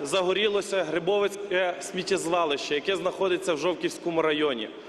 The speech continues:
яке було вже дуже давно закрите.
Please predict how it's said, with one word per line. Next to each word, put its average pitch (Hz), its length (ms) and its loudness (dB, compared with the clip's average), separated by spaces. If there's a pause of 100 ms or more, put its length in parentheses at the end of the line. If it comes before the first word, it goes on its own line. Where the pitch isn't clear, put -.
(2000)
яке 208 260 2
було 247 220 0
вже 220 180 0
дуже 220 320 0
давно 208 300 0
закрите. 196 680 0